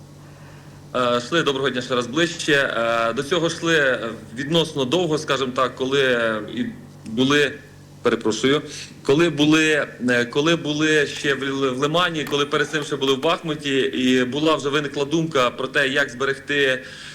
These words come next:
е, пам'ять, е, хоча на той момент ще батальйон, як то кажуть, існував,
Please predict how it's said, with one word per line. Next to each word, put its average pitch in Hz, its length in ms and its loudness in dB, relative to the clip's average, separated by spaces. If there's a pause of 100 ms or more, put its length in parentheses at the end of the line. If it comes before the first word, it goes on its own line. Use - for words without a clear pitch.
(600)
е, 123 200 2
пам'ять, 160 540 0 (380)
е, 113 300 0
хоча 143 260 2 (120)
на 143 80 0
той 151 140 -2
момент 147 240 0
ще 139 80 -4
батальйон, 135 380 0
як 127 80 -2
то 135 100 -6
кажуть, 139 280 -2
існував, 147 460 0